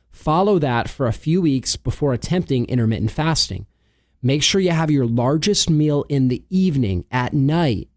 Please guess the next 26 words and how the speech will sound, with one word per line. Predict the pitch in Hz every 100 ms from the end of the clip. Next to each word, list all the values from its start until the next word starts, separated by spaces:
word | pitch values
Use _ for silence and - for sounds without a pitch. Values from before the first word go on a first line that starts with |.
| _ _ _
okay? | - 131 127
And |
I | 131
know | 135
that | 165 160
sounds | - 151 139
counterintuitive, | - 139 135 143 139 131 - 196 143 123 117 _ _ _ _ -
but, | 131 - 127
uh, | 135 151
but | 135 135
that's | 135 -
really | 127 139 160 175
the | 165
best | 131 110 117 113
strategy, | - - 135 147 131 113
because | 107 123 120
at | 110
night, | 143 202 202
we're | 151
ready | 135 139 143
to |
wind | 113 110 120 120 107
down. | 131 123 107
In | 120
the | 123
morning, | 139 226 180 143